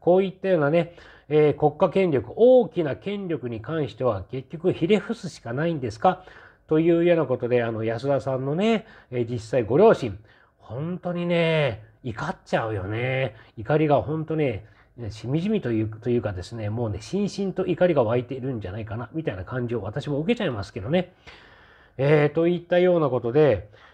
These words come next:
えー、ちょっとね、冒頭でお話ししましたように、これね、えー、さっき言ったように、日本時間で本日の十二時四十五分、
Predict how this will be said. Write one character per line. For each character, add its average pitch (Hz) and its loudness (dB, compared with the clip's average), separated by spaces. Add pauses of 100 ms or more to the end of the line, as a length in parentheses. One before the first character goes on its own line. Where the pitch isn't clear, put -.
(100)
え 180 4
ー、 175 -2
ち 226 -6
ょ - -2
っ - -4
と 202 -6
ね、 160 2
冒 175 0
頭 190 -2
で 185 0
お 185 2
話 180 -2
し - -16
し 165 -12
ま 185 0
し - -10
た - -6
よ 139 2
う 127 0
に、 110 -4
こ 147 -6
れ 156 2
ね、 175 2
え 156 2
ー、 - 0
さ 190 -4
っ 170 -8
き - -14
言 127 -6
っ - -10
た - -10
よ 131 -2
う - -4
に、 110 -6
日 135 -4
本 185 -4
時 190 -2
間 160 0
で 131 2
本 175 -4
日 120 -6
の 123 -2
十 190 0
二 196 -2
時 117 -6
四 151 0
十 98 -6
五 151 6
分、 123 0